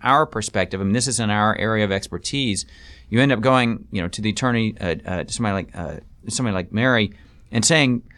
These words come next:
"Please help us massage through the situation." But at the end of the day, we're looking the person in the eye and saying, "This is but one component." I mean, when you talk about a situation like ours, if they have withheld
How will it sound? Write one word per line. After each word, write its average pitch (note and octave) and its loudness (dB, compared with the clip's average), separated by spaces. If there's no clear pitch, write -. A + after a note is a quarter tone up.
"Please E3 2
help D3+ 2
us G#2 2
massage C3+ 2
through D3 -2
the A#2+ -2
situation." B2+ 0
But C#3+ 6
at D3+ -4
the E3+ 2
end E3+ 2
of C#3+ -2
the D3 2
day, F3+ 2
we're C3 -2
looking D#3+ 2
the A#2 0
person C3 0
in - -
the B2+ 2
eye E3+ 2
and C#3+ 0
saying, A#2+ 2
"This G3+ 4
is - -4
but B2 2
one D3 2
component." A#2+ 0
I B2 -2
mean, B2 2
when D3+ 4
you D3 0
talk F#3+ 4
about B2+ 2
a A2 0
situation C3 -2
like G#2+ 0
ours, C3 2
if D#3 4
they D#3 6
have C#3 2
withheld D#3 2